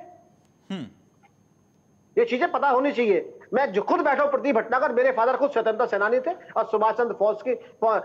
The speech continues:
Speaker 2: सुभाष चंद्र जी के साथ खुद युद्ध में लड़ चुके हैं, उनकी फौज के अंदर खुद सिपाही की तरह।
Speaker 1: हम्म।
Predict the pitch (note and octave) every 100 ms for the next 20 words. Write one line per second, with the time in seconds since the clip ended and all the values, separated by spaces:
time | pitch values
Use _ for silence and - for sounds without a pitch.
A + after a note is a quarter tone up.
0 | - G#3 A#3+ A#3+ A3 A3 G#3 C#4+ - C4+
1 | B3+ A3+ G3 F#3+ - - - G3 G#3 -
2 | F3 F3 D3 E3+ D#3 F3 D3+ D3 D3 C3+
3 | C3 C#3 C3 - - F3+ E3 D#3+ D#3 C#3+
4 | A#2 - _ _ _ _ _ _ _ -
5 | F#3+